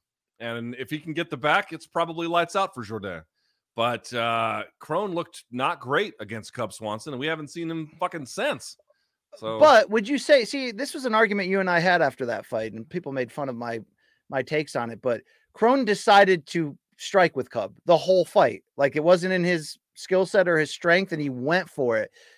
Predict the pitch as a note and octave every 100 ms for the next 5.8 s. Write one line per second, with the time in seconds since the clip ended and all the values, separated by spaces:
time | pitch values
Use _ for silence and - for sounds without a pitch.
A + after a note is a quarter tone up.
0 | _ _ - G3 - B3+ A3 D#4 F#4 G3+
1 | - F3 - E3 D3 C#3 D3 C#3+ C3+ C#3
2 | - - D3+ D#3+ D#3 D3+ C3 C3+ D#3 D3
3 | D3 - - D3+ C#3 C#3 C3 B2 A#2 D3
4 | D#3 D3 C#3 C#3 G#3 D4 D#4 F#3 F3+ G#3+
5 | - _ _ - A#3+ B3+ -